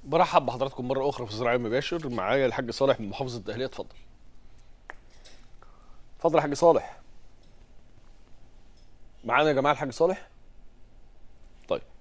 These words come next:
يحاولوا يكلموه أو هو يح-، يحاول مرة تانية.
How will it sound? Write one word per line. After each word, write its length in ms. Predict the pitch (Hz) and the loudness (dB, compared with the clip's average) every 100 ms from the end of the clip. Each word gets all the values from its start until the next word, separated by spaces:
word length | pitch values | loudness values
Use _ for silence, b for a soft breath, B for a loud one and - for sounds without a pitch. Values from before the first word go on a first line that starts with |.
| - - - - - - B B B | -20 -20 -20 -20 -20 -20 B B B
يحاولوا 420 | 117 151 135 110 | 2 4 4 2
يكلموه 380 | - 107 127 120 | -2 -2 0 2
أو 100 | 113 | 2
هو 520 | 120 113 101 92 78 - - - | 2 2 0 -4 -8 -10 -14 -10
يح-، 240 | 90 - 107 98 | -10 -8 -8 -8
يحاول 320 | 92 - 107 | -8 -6 -6
مرة 180 | 101 98 | -6 -10
تانية. 220 | 85 - | -10 -14